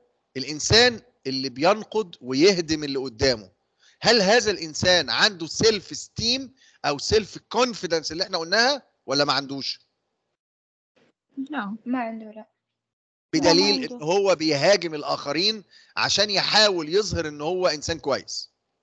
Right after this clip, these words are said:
Speaker 1: صح كده؟ مش هو ده دايمًا مشكلته؟
Speaker 2: صح.
Speaker 1: إنما هو لو إنسان كويس، فهيجي يتكلم معاك أو معاكي وتقول لك: "والله أنا شايفة إن أنتِ عندك مشكلة في كذا، فممكن تحسنيها،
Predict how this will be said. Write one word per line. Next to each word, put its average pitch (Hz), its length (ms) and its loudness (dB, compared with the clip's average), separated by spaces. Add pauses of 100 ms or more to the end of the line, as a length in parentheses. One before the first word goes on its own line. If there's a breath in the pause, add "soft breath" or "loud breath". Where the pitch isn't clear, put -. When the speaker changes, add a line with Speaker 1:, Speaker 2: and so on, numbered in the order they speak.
(760)
Speaker 1:
صح 135 240 0
كده؟ 240 500 2
مش - 100 -10
هو 143 60 2
ده 156 100 4
دايمًا 185 220 2
مشكلته؟ 226 540 0 (560)
Speaker 2:
صح. 226 200 -4 (1080)
Speaker 1:
إنما 185 220 4
هو 220 200 8
لو 208 200 4
إنسان 185 440 0
كويس، 160 600 -2 (560)
فهيجي 143 460 2
يتكلم 165 400 -2
معاك 151 340 0
أو 156 140 -4
معاكي 170 460 -2
وتقول 151 260 -8
لك: 147 140 -8
"والله 139 540 0
أنا 135 220 -4
شايفة 135 340 -4
إن 120 140 -8
أنتِ 131 180 -8
عندك 123 300 -4
مشكلة 117 340 -6
في - 80 -12
كذا، 120 260 -4
فممكن 117 320 -14
تحسنيها، 123 460 -8